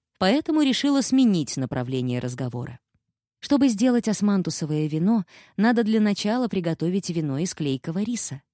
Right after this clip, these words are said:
Когда оно будет готово, возьмите только что раскрывшиеся бутоны османтуса и опустите в него, а затем добавьте немного мёда.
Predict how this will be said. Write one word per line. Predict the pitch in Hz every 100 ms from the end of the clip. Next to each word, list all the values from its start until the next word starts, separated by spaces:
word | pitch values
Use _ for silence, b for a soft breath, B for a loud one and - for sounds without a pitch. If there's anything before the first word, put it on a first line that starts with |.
| _
Когда | 196 190 165
оно | 165 170
будет | 160 151 147
готово, | 151 - 294 220 127 - -
возьмите | 165 175 285 370 226
только | 220 285 233
что | 214
раскрывшиеся | 190 - 185 220 - 156 - 147
бутоны | 170 147 135
османтуса | 127 - 123 120 123 185 - 302 _ _
и | -
опустите | 202 185 170 - 214 311
в | 254
него, | 165 131 131 - _
а | 214 202
затем | 208 - 381 294
добавьте | 180 170 294 - 233
немного | 165 143 196 180
мёда. | 123 123 -